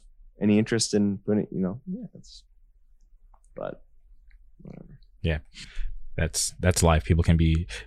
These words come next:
Speaker 2: too weird sometimes. Uh, and, uh, I, I always feel like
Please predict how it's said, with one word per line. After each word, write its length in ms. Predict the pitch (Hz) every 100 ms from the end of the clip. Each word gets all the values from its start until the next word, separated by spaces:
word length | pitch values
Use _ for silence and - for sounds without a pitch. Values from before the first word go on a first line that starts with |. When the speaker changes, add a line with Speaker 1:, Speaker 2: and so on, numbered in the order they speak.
| - - - - -
Speaker 2:
too 200 | - 104
weird 340 | 85 87 85 78
sometimes. 380 | 85 80 80 -
Uh, 180 | - 90 - -
and, 300 | 90 82 - -
uh, 260 | 87 82 73 -
I, 280 | 78 - 101
I 160 | 82
always 220 | 117 135 -
feel 140 | 98
like 240 | 85 85